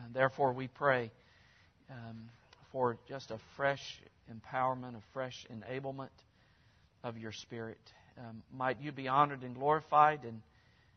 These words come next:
how we love you and how we love one another and how we love those to whom you would send us as messengers, as ministers of this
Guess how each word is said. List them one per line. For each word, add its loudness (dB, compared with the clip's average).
how 8
we -2
love -2
you -4
and -8
how -6
we -8
love -6
one -6
another -2
and -14
how -4
we -8
love -6
those -6
to -12
whom -8
you -6
would -6
send -6
us -10
as -12
messengers, -8
as -16
ministers -10
of -16
this -14